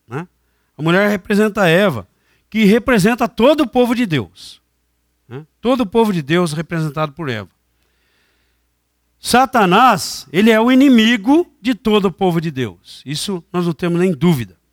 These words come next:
E Apocalipse doze um, nós vemos essa mulher. Ó Senhor Jesus. Apocalipse, capítulo doze, os versículos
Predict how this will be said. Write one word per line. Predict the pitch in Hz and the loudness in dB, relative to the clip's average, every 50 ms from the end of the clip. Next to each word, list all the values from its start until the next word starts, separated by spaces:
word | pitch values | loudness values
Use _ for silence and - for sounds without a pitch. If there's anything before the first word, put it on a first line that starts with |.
| _ _ _ _ _ _ _ _ _ _ _ _ _ _ _ _ _ _ _ _ _ _ _ _ _ _ _ _ _ _ _ _ _ _ | _ _ _ _ _ _ _ _ _ _ _ _ _ _ _ _ _ _ _ _ _ _ _ _ _ _ _ _ _ _ _ _ _ _
E | - 196 | -2 -2
Apocalipse | 196 - 269 285 247 - 208 196 202 240 226 - - - - - _ _ _ _ | 0 0 0 -2 0 2 2 2 2 2 0 -2 -4 -10 -10 -12 _ _ _ _
doze | 139 208 254 240 185 147 165 165 | 2 2 4 4 4 4 2 4
um, | 196 220 185 123 - _ _ _ _ _ _ | 4 4 2 0 -4 _ _ _ _ _ _
nós | - 180 185 151 | -4 -4 -2 0
vemos | 156 190 202 208 208 190 - - - _ _ - | 2 2 2 2 0 -4 -6 -10 -18 _ _ -10
essa | 185 175 - 220 | -8 -6 -4 -4
mulher. | 214 220 202 180 175 170 165 _ _ _ _ _ _ _ _ _ _ _ _ _ _ _ _ _ _ _ _ _ _ _ _ _ _ _ _ | -4 -2 0 0 -2 -2 -4 _ _ _ _ _ _ _ _ _ _ _ _ _ _ _ _ _ _ _ _ _ _ _ _ _ _ _ _
Ó | - 139 170 180 180 180 | -8 -4 0 2 2 2
Senhor | 156 - - 165 147 143 131 | 0 -2 -4 -6 -4 -4 -6
Jesus. | 120 117 101 98 98 _ _ - - - - _ _ _ _ _ _ _ _ _ _ _ _ _ _ _ _ _ _ _ - | -6 -10 -14 -16 -20 _ _ -20 -20 -20 -20 _ _ _ _ _ _ _ _ _ _ _ _ _ _ _ _ _ _ _ -20
Apocalipse, | 120 110 - 175 165 - 160 156 170 196 196 - - - - - 95 - _ _ _ _ _ _ _ _ _ _ _ _ _ _ _ _ _ _ _ _ _ _ _ _ _ | -16 -10 -8 -8 -6 -4 -4 -2 0 0 -2 -2 -4 -10 -10 -12 -12 -16 _ _ _ _ _ _ _ _ _ _ _ _ _ _ _ _ _ _ _ _ _ _ _ _ _
capítulo | - 131 135 - - 151 147 131 - - 120 113 101 | -10 -10 -10 -8 -6 -6 -6 -6 -6 -8 -12 -10 -8
doze, | 104 139 156 156 127 98 82 82 - _ _ _ _ _ _ _ _ _ _ _ _ | -6 -2 -2 -2 -2 -4 -8 -16 -20 _ _ _ _ _ _ _ _ _ _ _ _
os | 117 120 | -14 -8
versículos | 131 156 147 127 - - 165 156 - 165 156 135 - - - | -4 -4 -2 -2 -4 -6 -8 -8 -6 -6 -6 -6 -8 -10 -16